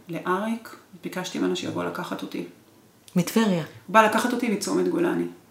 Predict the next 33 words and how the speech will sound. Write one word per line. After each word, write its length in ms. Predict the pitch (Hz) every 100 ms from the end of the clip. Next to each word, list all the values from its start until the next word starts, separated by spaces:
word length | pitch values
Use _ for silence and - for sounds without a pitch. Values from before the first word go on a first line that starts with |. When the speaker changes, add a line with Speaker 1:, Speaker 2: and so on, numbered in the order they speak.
| _ _ -
Speaker 1:
כן, 240 | - 160 175 175 - -
הוא 100 | 175
גר 140 | 180 175
בחיפה 480 | - 170 - 233
בזמנו. 480 | 247 233 247 277 285 - - - - - -
הגענו 240 | 175 208 214
אליו 180 | 180
הביתה, 560 | 170 190 233 254 277 294 302 302 - - - - - - -
היה 140 | 160
שבת 380 | 160 156 156 160
בצהריים, 600 | 160 156 151 151 170 220 214
אי 40 |
אפשר 200 | 170 175
לנסוע 280 | 151 156 160
לרחובות. 680 | 151 147 175 185 254 277 - - - - - _ _ _ _ _ _ -
הוא 120 | -
ישב 240 | - - 190 -
כזה 180 | 185 175
על 60 |
הספה, 340 | 170 - - 208
אני 100 | 185
שכבתי 400 | 196 190 - 196
על 80 |
הגב, 200 | 190 220 202
ושמתי 260 | - 196
את 100 | 196
הרגליים, 540 | 170 170 180 185 190 -
את 120 | 190
הראש 300 | 156 196 202
שלי 180 | 196 175
על 80 |
הרגליים 560 | 165 160 156 170 214 226
שלו, 240 | 226 226